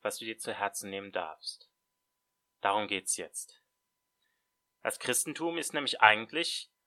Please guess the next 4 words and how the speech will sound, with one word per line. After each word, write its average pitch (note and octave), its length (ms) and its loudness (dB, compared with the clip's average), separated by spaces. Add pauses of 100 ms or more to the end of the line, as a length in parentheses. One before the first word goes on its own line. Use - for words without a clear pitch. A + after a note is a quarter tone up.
(400)
eine A2+ 280 6
Religion B2+ 580 -2 (120)
der A#2+ 80 4
Gemeinschaft. C3 920 2